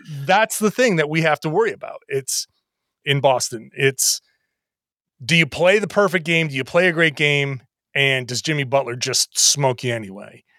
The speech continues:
And that's, that's why you don't wanna go down three oh. That's why you should have won game two.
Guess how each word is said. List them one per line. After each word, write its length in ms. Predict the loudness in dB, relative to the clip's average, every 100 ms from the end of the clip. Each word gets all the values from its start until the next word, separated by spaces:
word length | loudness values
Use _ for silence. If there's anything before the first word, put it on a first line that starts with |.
| _ _ _ _
And 120 | 0
that's, 260 | 2 2 0
that's 320 | 2 2 0
why 220 | 2 2 4
you 140 | 2
don't 220 | 2 2
wanna 160 | 0 -2
go 140 | -4
down 180 | -4 -6
three 300 | -8 -6 -6
oh. 100 | -4
That's 180 | -6 0
why 160 | 2
you 140 | 2 0
should 180 | 2 2
have 140 | 2
won 320 | 2 0 -2 -12 _ _ _
game 240 | -2 -2 -2
two. 460 | -2 -2 -6 -18